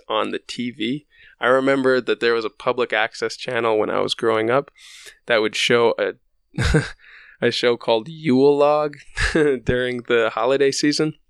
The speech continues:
and you were literally just watching a fireplace on the television. That still felt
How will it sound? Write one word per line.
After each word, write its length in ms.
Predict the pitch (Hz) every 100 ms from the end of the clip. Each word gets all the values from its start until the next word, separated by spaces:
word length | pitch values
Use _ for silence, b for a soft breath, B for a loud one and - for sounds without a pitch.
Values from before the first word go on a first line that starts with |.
| _ _ _ _ -
and 100 | 147
you 80 | 143
were 100 | 135
literally 380 | 135 135 131 127
just 220 | 120 117
watching 500 | 110 104 107 - 113
a 60 | 104
fireplace 680 | - 107 117 - 123 127
on 120 | 101 87
the 60 |
television. 580 | - 110 123 135 135 139 B B B B B -
That 200 | 151 -
still 380 | - 190 196
felt 560 | 185 - - 143 165